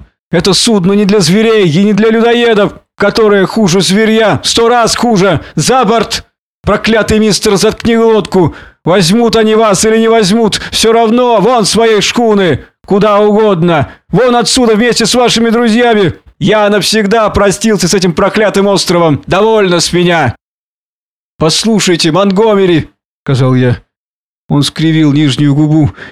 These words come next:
и, безнадёжно кивнув головой, указал на седого человека, стоявшего рядом с ним, как бы выразив этим своё бессилие помочь мне. "Уж я об этом позабочусь!" — сказал капитан. Началось странное препирательство.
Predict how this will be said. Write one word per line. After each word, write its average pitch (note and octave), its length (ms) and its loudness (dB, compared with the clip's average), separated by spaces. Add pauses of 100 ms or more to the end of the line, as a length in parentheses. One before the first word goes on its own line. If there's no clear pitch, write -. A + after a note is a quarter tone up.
и, C#3+ 60 -4
безнадёжно C#3 540 0
кивнув C3+ 380 -2
головой, D3 440 0 (200)
указал D3+ 540 0
на D3 80 0
седого D3 400 0
человека, D#3 540 0
стоявшего D3 500 -2
рядом C#3+ 260 0
с - 140 -2
ним, C#3 180 -2 (200)
как C#3+ 160 -2
бы C#3 100 0
выразив C#3+ 440 0
этим D3 200 0
своё D3+ 280 0
бессилие C#3+ 560 -2
помочь D3 440 -2
мне. C3+ 200 0 (1080)
"Уж F#3 260 0
я A3 300 0
об G#3+ 140 0
этом A3 240 0
позабочусь!" — G#3 920 0 (260)
сказал C3+ 240 -2
капитан. C#3+ 460 -2 (640)
Началось D3 360 0
странное C#3+ 520 0
препирательство. C#3 920 -2